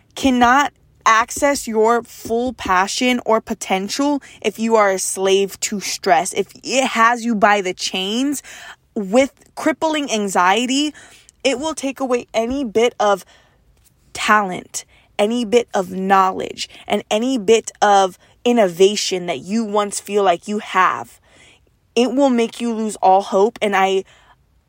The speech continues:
have run into people, I would say, in the past month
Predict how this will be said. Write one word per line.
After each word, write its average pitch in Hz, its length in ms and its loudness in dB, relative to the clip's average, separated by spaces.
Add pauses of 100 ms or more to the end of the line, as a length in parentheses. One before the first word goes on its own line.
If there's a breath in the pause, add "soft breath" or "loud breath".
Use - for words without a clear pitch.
(420)
have 226 280 0
run 208 220 -2
into 262 240 -6
people, 269 800 0
I 220 140 2
would 214 180 0
say, 202 440 0
in 208 220 -6
the 208 80 -6
past 208 500 -4
month 190 580 -4